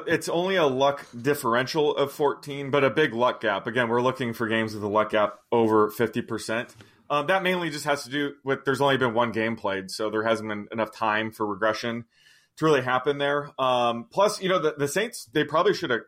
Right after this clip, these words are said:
covered that spread. It seemed like Vrabel was, like,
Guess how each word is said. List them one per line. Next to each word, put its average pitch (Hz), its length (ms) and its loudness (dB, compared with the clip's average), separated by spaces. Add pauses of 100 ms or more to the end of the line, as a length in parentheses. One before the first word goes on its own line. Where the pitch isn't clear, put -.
(140)
covered 160 400 0 (140)
that 165 220 0
spread. 170 280 0
It - 120 0
seemed 165 160 -2
like 131 160 -2
Vrabel 139 340 2
was, 120 200 0
like, 110 240 2